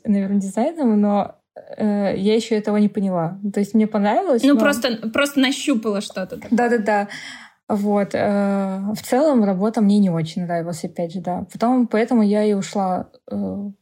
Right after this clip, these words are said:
Speaker 1: скажем так, вскоре после, после окончания учёбы.
Speaker 2: И куда ты, куда пошла дальше? Что, что, <laughs> что ты делала? Как ты выбирала, может быть?
Speaker 1: Там началась моя позорная, э, как сказать, позорная, я забыла слово.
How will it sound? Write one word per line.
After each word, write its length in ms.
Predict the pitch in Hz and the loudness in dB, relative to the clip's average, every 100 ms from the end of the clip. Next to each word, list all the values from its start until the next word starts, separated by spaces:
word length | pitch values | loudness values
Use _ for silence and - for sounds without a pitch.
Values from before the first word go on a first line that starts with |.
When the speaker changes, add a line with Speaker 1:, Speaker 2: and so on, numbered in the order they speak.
| _ _ | _ _
Speaker 1:
скажем 320 | - 196 180 | -6 -2 -2
так, 160 | 160 - | -6 -12
вскоре 400 | - - 185 180 | -8 -2 -2 -4
после, 560 | - 196 - 196 202 - _ _ _ _ - | -8 -10 -8 -6 -6 -8 _ _ _ _ -8
после 260 | 202 - | -6 -4
окончания 440 | 185 190 160 190 185 | -4 -4 -4 -6 -6
учёбы. 360 | 175 180 180 185 _ _ | -6 -6 -8 -12 _ _
Speaker 2:
И 320 | - 240 214 220 | -6 -4 -4 -6
куда 280 | - 233 247 | -4 -2 -2
ты, 320 | 233 214 214 - | -4 -6 -8 -4
куда 200 | 226 254 | 0 0
пошла 340 | 254 - 233 | -2 -4 -2
дальше? 420 | 214 214 214 - 214 | 0 0 -4 -8 -14
Что, 280 | - 220 - | -8 -6 -6
что, 220 | - 277 294 - 269 | -8 -10 -14 -14 -18
<laughs> 300 | - 311 294 | -16 -18 -16
что 240 | - - 247 | -10 -4 -4
ты 120 | 247 | -2
делала? 360 | 208 220 208 | 0 0 -2
Как 240 | 214 262 - | -2 -4 -2
ты 80 | 302 | 0
выбирала, 600 | 269 220 240 214 208 214 | 2 2 2 2 0 -4
может 300 | 208 208 - 226 | -8 -10 -14 -18
быть? 200 | 214 - _ _ _ | -20 -20 _ _ _
Speaker 1:
Там 220 | - 208 226 | -2 -2 0
началась 400 | 240 262 220 254 | -2 2 2 2
моя 140 | 220 220 | 2 2
позорная, 920 | 233 208 233 240 233 214 202 - - _ - | 2 2 4 4 4 4 2 0 -6 _ -2
э, 320 | 220 208 202 202 _ _ _ _ | 0 2 0 -2 _ _ _ _
как 200 | - 214 | -6 -6
сказать, 260 | - 190 - | -8 -18 -4
позорная, 1080 | 226 226 254 247 226 220 214 214 214 214 - _ _ _ _ _ _ | 0 2 4 4 4 4 2 0 0 -2 -6 _ _ _ _ _ _
я 180 | 226 214 | 0 2
забыла 360 | 190 170 165 180 | 2 -2 -2 -4
слово. 360 | - 190 220 | 0 0 2